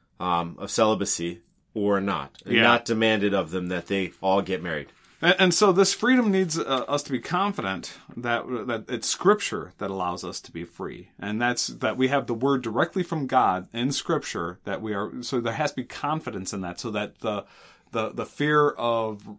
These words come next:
Speaker 2: um, of the
Speaker 1: Unnecess-,
Speaker 2: law.
Speaker 1: so freedom where there shouldn't be freedom is something to avoid, but freedom where there should be freedom is something that should be pursued.
Speaker 2: Yeah. But he's, he's also careful that when you pursue that freedom that is your, like,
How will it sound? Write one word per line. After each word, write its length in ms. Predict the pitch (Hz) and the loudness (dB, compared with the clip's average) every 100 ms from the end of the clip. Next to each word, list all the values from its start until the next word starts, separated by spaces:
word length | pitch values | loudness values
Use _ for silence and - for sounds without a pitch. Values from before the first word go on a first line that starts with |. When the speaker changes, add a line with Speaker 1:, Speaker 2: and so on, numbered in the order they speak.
| - | -14
Speaker 2:
um, 460 | 101 101 92 87 - | -10 -8 -10 -12 0
of 220 | 120 165 | 8 10
the 80 | 170 | 12
Speaker 1:
Unnecess-, 360 | 160 - 151 - | 12 12 8 -2
Speaker 2:
law. 60 | - | -6
Speaker 1:
so 240 | - 139 | 4 6
freedom 500 | 127 - 160 170 165 135 | 6 6 8 8 6 8
where 160 | 131 | 8
there 160 | 117 117 | 8 4
shouldn't 420 | 113 135 127 120 | 4 2 2 2
be 120 | 110 104 | 0 -2
freedom 420 | - 98 95 95 | 0 0 0 -2
is 420 | 107 98 90 - - - | -2 -2 -2 -8 -14 -16
something 400 | - 110 98 92 | -6 -6 -4 -4
to 100 | 85 | -4
avoid, 440 | 82 80 120 98 - - - _ - | -4 0 4 2 0 -20 -20 _ -2
but 120 | 113 | -2
freedom 300 | - 123 120 | 2 2 4
where 140 | 117 113 | 6 6
there 120 | 107 | 6
should 220 | - 139 | 2 2
be 80 | 156 | 2
freedom 340 | 151 165 175 | 4 2 2
is 80 | 117 | 2
something 340 | 120 107 110 | 0 0 0
that 120 | 107 98 | 0 -2
should 180 | 104 | -4
be 120 | 92 101 | -2 -4
pursued. 420 | 101 - 90 69 _ | -4 -8 -10 -10 _
Speaker 2:
Yeah. 300 | 117 127 87 - - - - | 0 2 2 -4 -20 -20 -2
But 160 | 147 | 2
he's, 140 | 151 139 | 2 2
he's 220 | 151 143 | 2 6
also 300 | 180 196 196 | 8 8 2
careful 520 | - 208 220 151 127 117 | 2 2 2 2 -2 0
that 360 | 120 113 - | 0 0 0
when 220 | 131 135 135 | -2 0 2
you 80 | |
pursue 400 | 123 127 - 208 | 0 -2 -2 0
that 220 | 185 170 - | 2 0 0
freedom 500 | 175 170 120 113 113 _ | 2 2 0 -6 -12 _
that 260 | - 113 113 | -2 -2 -2
is 400 | 113 107 - - | -4 -4 -6 -6
your, 240 | 107 135 127 | -4 -2 0
like, 260 | 123 110 | -2 -4